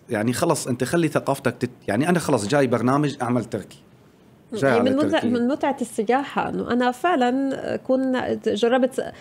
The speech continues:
Speaker 2: شفت ثقافة البلد وشفت
Speaker 1: طبعا، بس
Speaker 2: المطبخ
Speaker 1: هذا موضوع،
Speaker 2: البلد
Speaker 1: شوفي هلا يوم
Speaker 2: مثلا.
Speaker 1: نقيسه كماديا، نقيسه ماديا، موضوع ماديا، يعني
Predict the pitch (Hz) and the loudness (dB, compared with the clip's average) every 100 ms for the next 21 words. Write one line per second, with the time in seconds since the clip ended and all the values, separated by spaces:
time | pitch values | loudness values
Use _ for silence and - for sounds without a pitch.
0 | - - 277 240 208 233 254 320 294 330 | -10 -6 -4 -4 0 0 2 2 4 4
1 | 330 214 - 262 330 247 269 247 - 240 | 2 0 -2 -2 0 2 2 2 2 2
2 | 214 254 - 262 233 220 214 233 202 208 | 2 2 4 4 6 4 4 4 4 2
3 | 190 170 165 165 180 190 190 214 226 - | 2 2 2 2 4 2 2 0 0 0
4 | 185 180 196 175 123 165 151 151 151 - | 0 2 2 2 2 2 4 2 -2 -14
5 | - _ - 127 156 151 113 117 120 98 | -20 _ -8 -2 0 0 2 2 0 0
6 | 101 120 123 135 123 117 110 117 123 - | 0 0 2 4 4 2 0 0 -2 -10
7 | - - - - 208 240 233 | -20 -20 -10 -2 0 2 0